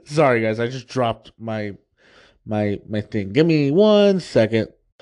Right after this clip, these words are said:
Zeke Said So Show, the most unprofessional movie show, uh, on the internet, but who, who cares? <laughs> Um, uh, anyway, guys, so, yeah, Godzilla versus Kong has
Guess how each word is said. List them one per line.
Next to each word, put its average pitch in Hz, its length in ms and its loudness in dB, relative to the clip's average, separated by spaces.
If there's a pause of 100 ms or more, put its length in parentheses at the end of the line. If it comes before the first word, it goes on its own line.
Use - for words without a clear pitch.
(400)
Zeke 180 300 4
Said 175 240 4
So 131 160 0
Show, 110 360 -2
the 110 100 -4
most 135 240 -4
unprofessional 190 680 -2
movie 165 260 0
show, 143 380 -2 (380)
uh, 127 300 6 (100)
on 135 180 0
the 127 140 0
internet, 107 360 -4
but 110 160 -4
who, 131 300 -10 (100)
who 160 140 -6
cares? 90 400 -10
<laughs> - 40 -20 (200)
Um, 147 720 0 (680)
uh, 131 420 4 (540)
anyway, 147 340 -2
guys, 104 220 -6
so, 165 380 0 (360)
yeah, 135 180 2
Godzilla 214 420 2
versus 175 220 -4
Kong 151 320 -4
has 139 440 -4